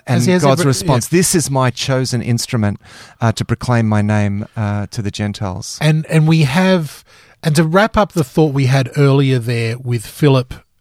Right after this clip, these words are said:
Speaker 2: and Peter and John with the
Speaker 1: Yep.
Speaker 2: Samaritans, <clears throat> as Paul enters into this new covenant, in this new
Speaker 1: Yep.
Speaker 2: relationship, scales fall from his eyes.
Speaker 1: Yep.
Speaker 2: He responds to the message that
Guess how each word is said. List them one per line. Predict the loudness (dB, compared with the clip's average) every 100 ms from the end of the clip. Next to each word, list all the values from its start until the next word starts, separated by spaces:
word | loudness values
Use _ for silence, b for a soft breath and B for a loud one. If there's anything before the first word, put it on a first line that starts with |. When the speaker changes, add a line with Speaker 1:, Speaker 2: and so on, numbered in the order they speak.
| -8
Speaker 2:
and | -6 -4
Peter | -2 0 0
and | 0
John | 0 -2
with | -4
the | -4
Speaker 1:
Yep. | -4
Speaker 2:
Samaritans, | 0 0 2 0 -4 -8 -8 -10 B B
<clears throat> | B B _
as | 0 0
Paul | -2 -4 2 4 4 2
enters | 0 0 0 0
into | -2 -4
this | -4 -2 -2 0
new | 2 4 6 4 2 -2 _
covenant, | -6 -4 -2 -4 -8 -6
in | -4
this | -2 -2 2
new | 4
Speaker 1:
Yep. | 4
Speaker 2:
relationship, | 4 2 0 -2 -6 -8 -14 -16 b b b b b b
scales | -6 -2 2 6 6 4
fall | 2 2 2
from | 2 2
his | 2
eyes. | 2 4 4 4 2 -4 -10 -6
Speaker 1:
Yep. | -4 -4 -6 _ _ _ _ _ -18
Speaker 2:
He | -2 0
responds | 2 0 -2 -2 0 0 0 -2
to | 0 0
the | 0
message | 0 0 -2 -8 -6
that | -6